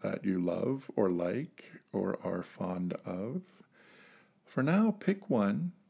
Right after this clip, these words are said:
for this practice. You can always practice with any of the others later. So bringing to mind a being that you love or like or you're fond of.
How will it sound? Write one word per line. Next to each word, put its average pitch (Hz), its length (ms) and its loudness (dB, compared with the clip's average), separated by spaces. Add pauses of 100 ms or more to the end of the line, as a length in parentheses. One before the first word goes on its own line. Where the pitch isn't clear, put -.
(120)
for - 160 -6
this 110 220 -4
practice. 110 720 -6
You 120 100 4
can 127 340 -2
always 110 520 6
practice 98 640 -2
with - 300 -4 (180)
any 110 240 8
of 95 160 4
the 95 140 2
others 92 520 0 (680)
later. 101 540 -2 (1040)
So 151 140 -4
bringing 143 460 0
to 120 120 2
mind 95 460 2
a 92 60 -2
being 95 760 2 (880)
that - 200 -10
you - 80 -6
love 90 760 -6
or 107 140 -8
like 90 580 -8 (840)
or - 140 -12
you're - 100 -10
fond 92 480 -6
of. 92 420 -10